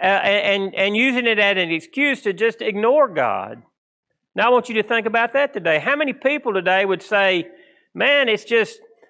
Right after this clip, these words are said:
I don't think God's gonna judge the world. I don't think God's gonna judge evil people. There's been evil people forever, and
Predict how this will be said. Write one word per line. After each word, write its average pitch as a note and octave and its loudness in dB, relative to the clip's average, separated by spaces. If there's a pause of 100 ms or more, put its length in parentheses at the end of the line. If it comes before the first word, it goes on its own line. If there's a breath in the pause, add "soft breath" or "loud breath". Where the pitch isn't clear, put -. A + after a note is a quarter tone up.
(1040 soft breath)
I D3+ 4
don't B3+ 2
think D#3 -2
God's D3+ 2
gonna D#3 -2
judge D3+ 0
the C#3 -10
world. E3+ 0
I F#3+ 2
don't A#3 -4
think E3+ -4
God's D#3 0
gonna C#3+ -6
judge D3+ -2
evil D3+ -2
people. G3 -4
There's F3+ -2
been G3 -2
evil F#3+ 0
people G#3+ -2
forever, G#3+ 0
and B2+ -4